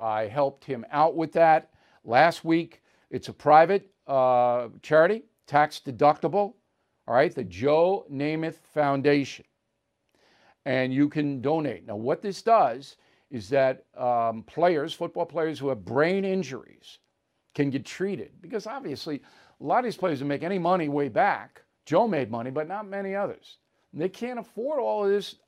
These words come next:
optional treatment to ward off the damage that they have in their heads. This is a great charity. This is a fantastic charity. Once again,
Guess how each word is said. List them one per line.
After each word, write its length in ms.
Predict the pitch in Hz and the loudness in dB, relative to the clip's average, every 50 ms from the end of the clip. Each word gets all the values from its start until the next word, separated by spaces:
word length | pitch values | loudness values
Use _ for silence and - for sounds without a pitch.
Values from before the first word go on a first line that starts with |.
| - | -6
optional 460 | 131 160 190 - - - 196 180 165 | -4 -4 -4 -4 -6 -10 -10 -8 -10
treatment 580 | 151 - - 214 269 285 254 214 180 175 180 - _ _ _ _ _ _ _ _ _ | -10 -8 -6 -6 -6 -4 -4 -4 -4 -6 -8 -12 _ _ _ _ _ _ _ _ _
to 340 | - 165 170 170 165 165 143 135 - - - | -6 -4 -4 -4 -4 -6 -10 -14 -18 -18 -12
ward 400 | - 123 139 165 196 214 208 185 | -8 -4 0 2 4 4 4 4
off 400 | 190 214 247 240 180 151 147 - | 4 4 4 2 0 -4 -6 -6
the 80 | 160 | -8
damage 500 | 131 98 139 131 135 143 151 165 170 - - | -8 -4 -2 -2 -2 -2 -4 -8 -10 -14 -16
that 100 | 139 - | -16 -14
they 160 | 175 165 147 | -12 -12 -12
have 380 | 104 80 80 87 101 123 139 - | -12 -12 -12 -12 -12 -14 -14 -14
in 100 | - 120 | -14 -14
their 140 | 120 139 147 | -12 -10 -10
heads. 400 | 156 202 254 254 151 147 - - _ _ - - - | -8 -6 -6 -6 -6 -8 -12 -20 _ _ -20 -14 -6
This 200 | 139 226 240 - | -6 -6 -4 -4
is 120 | 285 254 220 | -6 -6 -6
a 60 | 214 | -6
great 520 | 147 104 110 113 123 147 175 190 185 190 | -8 -10 -10 -8 -6 -4 -4 -4 -4 -6
charity. 480 | - - - 80 64 58 - - - _ _ _ _ _ _ _ _ _ - | -10 -18 -18 -18 -18 -20 -20 -20 -20 _ _ _ _ _ _ _ _ _ -18
This 140 | 160 160 | -14 -12
is 120 | 226 220 185 | -10 -8 -10
a 60 | 202 | -10
fantastic 960 | - - 185 175 170 156 - - - - 151 160 156 147 - - - 69 - | -10 -6 -6 -6 -6 -6 -10 -14 -12 -8 -6 -6 -6 -8 -10 -18 -20 -20 -20
charity. 320 | - - 65 64 - 123 - | -20 -20 -20 -20 -20 -16 -12
Once 240 | 110 156 170 - | -10 -10 -10 -10
again, 400 | 226 185 156 143 131 131 135 135 | -10 -6 -2 -2 0 -2 -2 -6